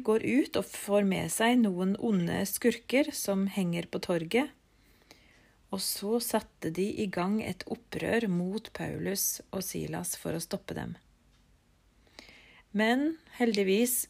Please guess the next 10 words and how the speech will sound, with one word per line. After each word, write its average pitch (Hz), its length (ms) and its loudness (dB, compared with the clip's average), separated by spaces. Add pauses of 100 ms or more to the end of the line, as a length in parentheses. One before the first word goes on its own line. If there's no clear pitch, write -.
så - 240 -2
klarer 180 560 -2
Paulus 160 560 -6
og 175 80 -6
Silas 160 480 -6
å, - 80 -8
å - 320 -6
rømme 175 400 -2
fra 165 240 -6
byen 160 380 -6